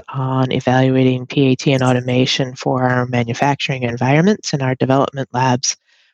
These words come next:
My experience historically has been separation science and developing processes. So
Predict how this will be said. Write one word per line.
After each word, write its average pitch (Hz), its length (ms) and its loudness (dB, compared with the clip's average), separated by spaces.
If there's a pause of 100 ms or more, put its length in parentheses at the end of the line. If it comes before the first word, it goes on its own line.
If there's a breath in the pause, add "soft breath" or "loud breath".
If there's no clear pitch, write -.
(140)
My 135 180 4
experience - 640 0
historically 151 600 0
has 147 120 2
been 139 200 -2
separation 139 680 -2
science 156 420 0
and 143 80 -6
developing 131 560 -2
processes. 185 540 2
So 131 340 0